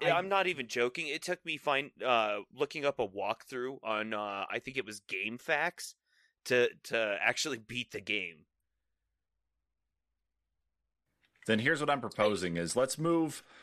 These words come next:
Speaker 3: let's move Dracula then down to seven. Six
Speaker 1: That was the
Speaker 3: can
Speaker 1: runaway number one. <laughs>
Speaker 3: be Reaper Head, and five will be Destroyer then. How about that?
Speaker 2: I, I thought it was
Speaker 3: How's
Speaker 2: the
Speaker 3: that looking?
Speaker 2: runaway. I, I was certain it was the runaway, but
Speaker 1: It is. It
Speaker 2: Yeah,
Speaker 1: was
Speaker 2: that,
Speaker 1: the
Speaker 2: you're,
Speaker 1: runaway.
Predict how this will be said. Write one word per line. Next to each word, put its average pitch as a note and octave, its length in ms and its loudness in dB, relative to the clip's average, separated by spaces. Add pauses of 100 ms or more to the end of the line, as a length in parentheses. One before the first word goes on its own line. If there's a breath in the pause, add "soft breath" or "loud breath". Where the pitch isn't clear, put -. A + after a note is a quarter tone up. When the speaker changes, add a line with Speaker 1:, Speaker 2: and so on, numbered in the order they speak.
(220 soft breath)
Speaker 3:
let's C3 220 4
move D3+ 180 0
Dracula B2+ 520 4
then A#2+ 180 2
down G2+ 260 2
to G#2 60 0
seven. E2+ 580 0 (480 soft breath)
Six - 520 2
Speaker 1:
That A#3+ 40 2
was C4 120 2
the D4 60 6
Speaker 3:
can G#3 100 8
Speaker 1:
runaway A3 380 8
number G#3 280 6
one. D#3+ 420 0 (240)
<laughs> G#4 200 8
Speaker 3:
be B2+ 180 8
Reaper C3 460 4
Head, G#2 280 4
and G#2 160 -4
five A2+ 380 6
will A2 80 0
be G#2 160 0
Destroyer F#2+ 680 2
then. D#2 200 0
How F2+ 120 4
about F#2 240 0
that? D2 280 -2 (160)
Speaker 2:
I, E3 220 4
I F#3+ 160 8
thought F3+ 420 6
it E3 120 0
was D3 120 0
Speaker 3:
How's A#2 180 6
Speaker 2:
the A2+ 80 4
Speaker 3:
that G#2+ 100 2
looking? C3 160 8
Speaker 2:
runaway. A2 500 2 (100)
I, B2+ 160 4
I B2 140 2
was G3 180 -4
certain C#3 360 0
it A2+ 80 -2
was A2+ 160 -12
the A#2 100 0
runaway, G#2+ 380 0
but A#2 280 0 (460)
Speaker 1:
It G3 160 6
is. A3 160 12
It G3+ 80 8
Speaker 2:
Yeah, D3 160 12
Speaker 1:
was G#3 160 10
Speaker 2:
that, G#3 60 8
Speaker 1:
the D#3 60 6
Speaker 2:
you're, E3+ 100 8
Speaker 1:
runaway. C#3 400 0